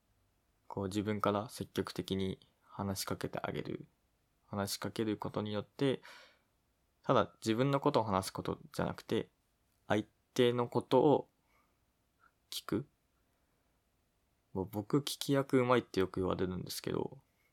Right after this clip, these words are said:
あれですね。すいません。なんか自慢みたいになっちゃって。えー、どっちかというと聞き役結構好きな方なんで、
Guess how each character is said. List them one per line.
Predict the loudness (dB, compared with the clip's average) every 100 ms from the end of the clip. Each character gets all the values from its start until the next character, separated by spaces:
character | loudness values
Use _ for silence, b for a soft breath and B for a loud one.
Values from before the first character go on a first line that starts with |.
| -6
あ | -4
れ | -4
で |
す | -6 -12
ね。 | -14 -16
す | -8
い | -6
ま |
せ | -6 -8
ん。 |
な | -10
ん |
か | -8
自 | 0
慢 | 2
み | 2
た | 0
い |
に |
な | -4
っ |
ち | -8
ゃ |
っ | -8
て。 | -8 -10 B B B B _ _ _ _ _ _ _ _ _ _ _ -6
え | -2 -2 -2
ー、 | -4
ど |
っ | -4
ち | 2
か | 4
と | 4
い |
う |
と | 2
聞 | -2 -2
き | 2
役 | 4 4 0 -2 -10 -12
結 | -8
構 | -4
好 | -4
き | -2 -2
な | -2
方 | -4 -4
な | -6
ん | -6
で、 | -4